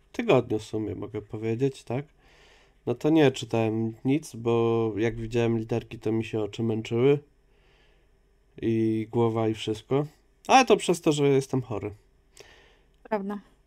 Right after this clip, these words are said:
Speaker 1: Znaczy możliwe, że jak już to oglądacie, to może już nie jestem tak bardzo chory jak teraz. E,
Speaker 2: Trzymajmy kciuki, żeby tak było.
Speaker 1: Bo w sumie każdego dnia czuję się coraz lepiej, ale,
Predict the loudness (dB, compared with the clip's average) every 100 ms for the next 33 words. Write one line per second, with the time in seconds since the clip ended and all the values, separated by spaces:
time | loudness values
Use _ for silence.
0 | _ -4 2 4 4 4 2 4 6 6
1 | 4 6 6 8 8 8 6 0 -2 -2
2 | -2 -2 4 6 6 2 -12 -10 -8 -8
3 | -8 -6 -4 -2 -4 -4 -6 -6 -10 -18
4 | _ _ _ _ _ _ _ _ _ _
5 | _ _ -4 0 2 2 2 0 -6 -12
6 | -8 0 2 2 0 -4 -4 -4 -4 -8
7 | _ _ _ _ _ _ _ _ _ 0
8 | 4 4 2 0 0 0 0 0 2 2
9 | 2 2 2 0 -2 -4 -4 -2 2 2
10 | 4 2 4 4 6 4